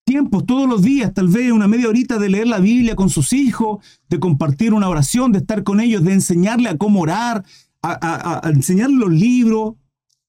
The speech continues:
Es nuestra responsabilidad, varones, es nuestra responsabilidad. También es necesario que tenga buen testimonio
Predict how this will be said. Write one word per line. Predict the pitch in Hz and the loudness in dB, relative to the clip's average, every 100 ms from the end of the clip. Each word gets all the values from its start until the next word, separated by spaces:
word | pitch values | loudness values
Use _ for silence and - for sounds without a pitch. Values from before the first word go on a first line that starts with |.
| _ | _
Es | 170 - | -6 0
nuestra | 175 185 277 294 247 | 2 2 0 -2 -4
responsabilidad, | 214 208 208 - 190 196 | -2 -2 -2 0 -2 0
varones, | 175 185 139 - - | -2 0 -2 -4 -6
es | 139 | 0
nuestra | 160 202 226 | 0 0 -2
responsabilidad. | 208 190 185 190 151 135 | -2 -2 -2 0 -2 0
También | 151 220 | 0 0
es | 247 | 0
necesario | 220 190 220 220 | 0 -2 -4 -2
que | 196 | 0
tenga | 220 208 | 0 0
buen | 202 202 | -2 -2
testimonio | 170 185 190 226 226 | -2 0 2 0 -4